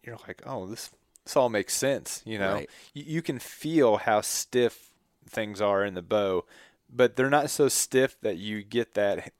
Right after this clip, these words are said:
Speaker 1: that hand shockiness and, and,
Speaker 2: Right.
Speaker 1: and,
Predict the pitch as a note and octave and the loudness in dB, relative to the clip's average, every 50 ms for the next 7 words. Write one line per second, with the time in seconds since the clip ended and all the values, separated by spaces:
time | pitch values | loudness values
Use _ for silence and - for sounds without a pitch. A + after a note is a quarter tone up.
0 | _ _ B2 A#2 A2 G2 - - A#2+ A#2 A#2 A#2+ A#2 A2 - _ _ - - - | _ _ -4 -4 -4 -2 -4 -6 -6 -4 -4 -4 -4 -6 -10 _ _ -20 -20 -20
1 | _ _ _ - - - - B2 G#2 G#2 - - A2 G#2 G2+ F#2+ G2 - - G2+ | _ _ _ -12 -6 0 2 2 4 2 0 -2 -6 -8 -6 -6 -6 -6 -8 -8
2 | F#2 F#2 E2+ - G2 F2+ F2+ F2+ F2+ F#2 E2+ D#2 - F#2+ | -10 -14 -14 -12 -12 -12 -10 -8 -6 -6 -6 -6 -8 -10